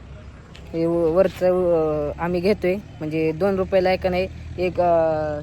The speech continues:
ही असते भेंडी, ते, अं, ते आम्ही घ्यायला आलतो इथं.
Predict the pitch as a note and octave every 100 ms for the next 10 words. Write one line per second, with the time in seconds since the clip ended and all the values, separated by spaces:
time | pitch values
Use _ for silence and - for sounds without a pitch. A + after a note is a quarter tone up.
0 | D#3+ G3 F#3 - D#3+ G#3 - - - F3
1 | E3+ D#3+ G3 - - - - - - -
2 | D#3 D#3 D#3 D#3 D3+ D3+ D3 F3 E3+ E3
3 | E3+ F3 F#3 E3 E3 D#3+ D#3+ D3+